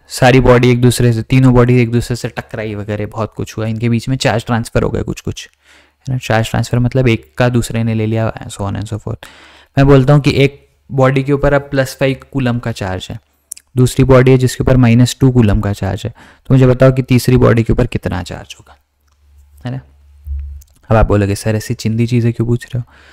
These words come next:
ताकि आप समझ सको कि conservation of charge work कैसे करता है। बड़ी सिंपल सी बात है कि अगर ये आइसोलेटेड सिस्टम है तो पहले मैं देखूंगा कि इसके ऊपर टोटल चार्ज कितना था।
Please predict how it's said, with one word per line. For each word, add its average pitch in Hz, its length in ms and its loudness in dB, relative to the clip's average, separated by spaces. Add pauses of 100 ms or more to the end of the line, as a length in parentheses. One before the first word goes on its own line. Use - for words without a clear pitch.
(800)
ताकि 135 240 2
आप 139 140 2
समझ 127 260 -2
सको 131 240 2
कि 131 100 0
conservation 117 460 -2
of - 60 -16
charge 123 260 -4
work 113 240 0
कैसे 95 200 -10
करता - 300 -20
है। - 60 -20 (400)
बड़ी 143 120 4
सिंपल 143 280 2
सी 147 120 0
बात 127 200 2
है 139 60 0
कि 135 120 0
अगर 135 180 4
ये 135 60 6
आइसोलेटेड 123 540 2
सिस्टम 123 360 0
है 107 60 0
तो 117 100 -2
पहले 120 220 2
मैं 131 120 4
देखूंगा 123 280 4
कि 127 100 2
इसके 127 180 0
ऊपर 127 140 2
टोटल 123 300 -2
चार्ज 113 280 -4
कितना - 360 -6
था। 120 160 -6